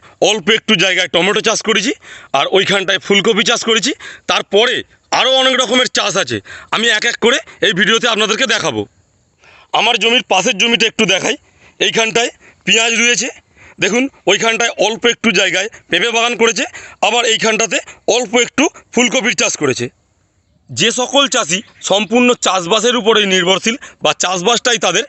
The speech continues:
মেন জীবিকা, সেই সকল চাষি যদি অল্প একটু জমিতে বা একটা ছোট্ট জমিতে দু রকম তিন রকম ফসল চাষ করেন তাহলে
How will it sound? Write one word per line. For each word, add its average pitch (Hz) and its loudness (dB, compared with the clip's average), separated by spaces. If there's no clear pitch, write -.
মেন 233 2
জীবিকা, 202 -2
সেই 226 0
সকল 269 0
চাষি 226 -2
যদি 180 0
অল্প 208 -2
একটু - -2
জমিতে 247 0
বা 185 2
একটা - -2
ছোট্ট 240 -4
জমিতে 254 0
দু 165 2
রকম 240 0
তিন 226 2
রকম 190 0
ফসল 175 2
চাষ 143 -4
করেন 247 2
তাহলে 214 0